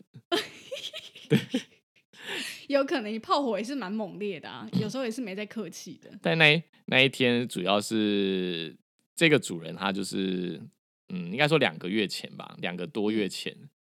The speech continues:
Speaker 1: 他的狗是因为慢性肾病，
Speaker 2: 嗯。
Speaker 1: 然后那时候来，刚来我们这边的时候指数非常，非常高。
Speaker 2: 嗯。
Speaker 1: 对。
Speaker 2: 我记得啊，
Speaker 1: 然后但他
Speaker 2: 就在我还没就是留停之前。
Speaker 1: 嗯。哦，对，所以四月底嘛，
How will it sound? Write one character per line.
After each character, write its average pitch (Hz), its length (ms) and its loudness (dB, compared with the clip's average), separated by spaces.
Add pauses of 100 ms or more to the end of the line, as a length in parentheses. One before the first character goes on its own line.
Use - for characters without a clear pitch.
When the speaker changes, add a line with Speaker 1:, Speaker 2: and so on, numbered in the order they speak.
(340)
Speaker 1:
他 127 140 0
的 120 120 2
狗 73 240 -6
是 92 200 -4
因 92 180 -2
为 87 680 -2
慢 98 220 -2
性 95 240 -4
肾 82 300 -6
病， - 380 -12 (580)
Speaker 2:
嗯。 196 260 -8
Speaker 1:
然 92 160 -4
后 90 640 0 (160)
那 139 100 -2
时 143 60 -2
候 127 80 6
来， 95 160 2
刚 127 220 0
来 110 160 4
我 90 60 -2
们 82 120 -8
这 95 60 -4
边 95 100 0
的 90 40 -4
时 90 100 -6
候 87 40 -2
指 85 200 -10
数 87 500 -4
非 104 80 -2
常， 92 160 -2
非 95 100 -6
常 78 160 -8 (120)
高。 - 240 -12 (840)
Speaker 2:
嗯。 196 280 -8 (300)
Speaker 1:
对。 - 220 -8 (100)
Speaker 2:
我 214 60 -8
记 320 200 -4
得 285 100 0
啊， - 40 4
Speaker 1:
然 - 100 10
后 - 40 6
但 151 100 6
他 - 20 -2
Speaker 2:
就 294 80 -4
在 330 120 -4
我 294 80 -2
还 220 160 -6
没 196 220 -6
就 240 140 -2
是 233 220 -4
留 180 220 -8
停 185 240 -8
之 185 200 -10
前。 - 260 -10
Speaker 1:
嗯。 202 100 -10 (160)
哦， 101 120 -8
对， - 120 6 (200)
所 - 160 2
以 123 40 4
四 127 220 0
月 117 140 6
底 90 200 -6
嘛， - 120 -12